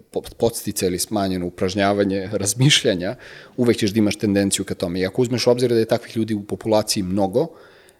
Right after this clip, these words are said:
nije realno očekivanje da možeš baš ta, ta, ta pravila koje važe u naučnoj zajednici da, da očekuješ da će ona biti jasna svima.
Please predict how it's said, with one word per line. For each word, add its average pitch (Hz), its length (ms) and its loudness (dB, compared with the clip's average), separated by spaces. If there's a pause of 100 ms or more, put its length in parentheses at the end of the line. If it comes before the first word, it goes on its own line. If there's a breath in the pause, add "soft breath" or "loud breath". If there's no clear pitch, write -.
nije 127 500 2
realno 123 480 6
očekivanje 98 600 -2
da 98 100 -4
možeš 98 500 -2
baš 104 260 0
ta, 98 160 0
ta, - 300 -4
ta 95 200 -6
pravila 113 580 0 (140)
koje 98 180 -6
važe 90 360 -2
u - 20 -2
naučnoj 92 500 -2
zajednici 95 600 0
da, 87 280 -4
da 82 100 -6
očekuješ 92 320 -6
da 92 80 -4
će 104 120 -4
ona 98 100 -2
biti 92 240 -6
jasna - 380 -2
svima. - 360 -8